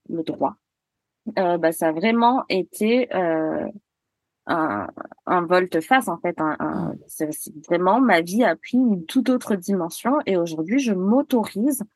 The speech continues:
Speaker 1: euh, de faire tout ce que je veux. Si demain, j'ai envie de monter un business, euh,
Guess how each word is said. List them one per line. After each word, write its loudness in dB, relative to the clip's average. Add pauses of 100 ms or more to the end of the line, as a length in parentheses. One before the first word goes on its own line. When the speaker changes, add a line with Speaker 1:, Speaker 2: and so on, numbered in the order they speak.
(340)
Speaker 1:
euh, 0
de -14
faire -2 (100)
tout -10
ce -4
que 0
je -4
veux. -4
Si -6
demain, 0
j'ai 0
envie -4
de 0
monter -6
un 0
business, -4
euh, -2